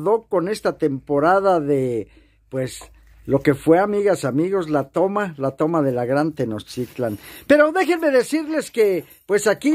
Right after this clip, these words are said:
eh, todo este tipo de indumentarias, miren, enfoco,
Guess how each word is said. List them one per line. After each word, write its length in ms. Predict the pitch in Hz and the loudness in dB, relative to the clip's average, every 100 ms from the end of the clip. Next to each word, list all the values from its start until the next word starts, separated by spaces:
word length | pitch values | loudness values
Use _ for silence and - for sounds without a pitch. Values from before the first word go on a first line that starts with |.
| 330 | 4
eh, 400 | 277 226 202 196 165 | 6 6 2 0 0
todo 220 | 247 277 | 2 2
este 240 | 294 - 214 | 2 0 -4
tipo 520 | - 254 294 277 226 | -4 -8 -4 0 0
de 340 | 180 180 165 160 | 2 2 4 2
indumentarias, 920 | 170 254 269 170 190 220 277 269 - - 156 | 0 0 0 0 0 2 2 0 -4 -8 -2
miren, 280 | 180 156 175 | 0 0 -2
enfoco, 680 | 165 151 190 220 285 269 | -4 0 0 2 0 0